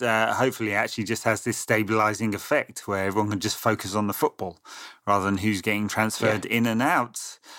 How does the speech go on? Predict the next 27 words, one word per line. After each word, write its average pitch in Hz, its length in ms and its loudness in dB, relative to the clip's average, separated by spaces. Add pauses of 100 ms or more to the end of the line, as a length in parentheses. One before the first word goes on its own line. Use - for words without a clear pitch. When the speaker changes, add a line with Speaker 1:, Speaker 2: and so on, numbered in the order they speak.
(140)
Speaker 1:
Um, 110 400 4
because 139 260 2
at 202 100 4
the 196 60 0
moment 180 220 2
it 139 60 -2
does 170 160 0
have 170 160 0
an 165 80 -4
impact, 202 420 -2
you 113 80 -2
know. 127 400 2
Alexis 113 440 0
Sanchez 107 480 2
not 110 160 0
particularly 92 360 -6
fit. 113 400 0 (720)
Coutinho 113 480 2
only 104 220 2
just 107 180 -2
come 104 160 -2
back 95 220 -2
into 98 220 -4
the 101 80 -2
side, 113 380 2
definitely 107 440 0
impacting 90 560 -6